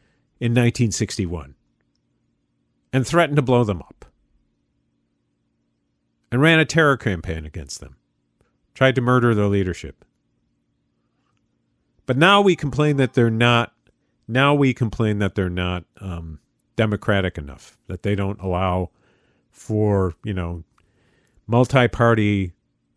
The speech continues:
democracy in Cuba. Okay, fair enough. But mind you,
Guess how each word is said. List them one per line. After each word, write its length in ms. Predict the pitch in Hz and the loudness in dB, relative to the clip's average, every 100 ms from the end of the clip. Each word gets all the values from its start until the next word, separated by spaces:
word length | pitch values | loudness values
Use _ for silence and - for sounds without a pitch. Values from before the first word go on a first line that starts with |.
| _ _ _ 113 | _ _ _ -8
democracy 840 | 107 107 104 101 - 95 87 95 | -4 -2 -2 -2 -2 -4 -4 -4
in 160 | 95 87 | -6 -6
Cuba. 380 | - 92 - - _ _ _ _ _ _ _ | -4 -4 -6 -16 _ _ _ _ _ _ _
Okay, 320 | 214 202 190 - _ _ _ _ _ _ _ | -2 0 -2 -6 _ _ _ _ _ _ _
fair 400 | - - 180 175 | -8 2 4 6
enough. 520 | 160 104 - - - _ _ _ _ _ _ _ _ _ _ _ _ | 4 2 -2 -14 -20 _ _ _ _ _ _ _ _ _ _ _ _
But 320 | 131 123 - _ _ _ _ _ _ _ _ _ _ _ _ - | 2 2 -2 _ _ _ _ _ _ _ _ _ _ _ _ -8
mind 440 | 120 160 202 175 | 0 2 2 2
you, 360 | 120 107 110 | 4 4 2